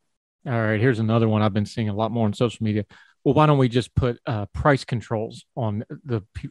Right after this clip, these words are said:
fuel at the pump? Now, a quick le-, history lesson for folks. Jimmy Carter took the hit for it, but the economy that he mishandled,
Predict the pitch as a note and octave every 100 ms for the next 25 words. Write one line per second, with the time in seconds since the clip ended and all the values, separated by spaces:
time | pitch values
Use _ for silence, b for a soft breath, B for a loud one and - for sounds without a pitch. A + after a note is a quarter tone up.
0 | - C3+ A#2+ A#2 A2+ A#2 A2 - A#2 G#2+
1 | A#2+ A2+ A2 - D3 A#2+ B2+ - - C#3
2 | - A#2 A2+ - G2+ G2+ - A2+ F#2+ -
3 | D3 B2+ - B2 A#2 G#2 C3 A2+ G#2+ E2
4 | C3 C3 - A2 G#2+ A2 A2 A2+ - C#3
5 | G#2+ - C3 C3 A#2+ A2 G#2 G2 B2+ A#2
6 | A#2 A#2 G#2+ - A#2+ B2 B2 G#2 G#2